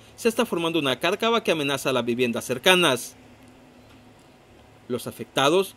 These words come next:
solicitan a la alcaldía santaneca que intervenga la calle antes que los daños terminen por dejar incomunicados a los vecinos, que ante una emergencia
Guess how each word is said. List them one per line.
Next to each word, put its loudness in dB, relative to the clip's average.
solicitan 2
a -2
la 0
alcaldía 0
santaneca -4
que -2
intervenga -2
la -4
calle 2
antes 0
que 0
los 0
daños 0
terminen -2
por -4
dejar -2
incomunicados -2
a -2
los -2
vecinos, -2
que -8
ante -4
una -2
emergencia -2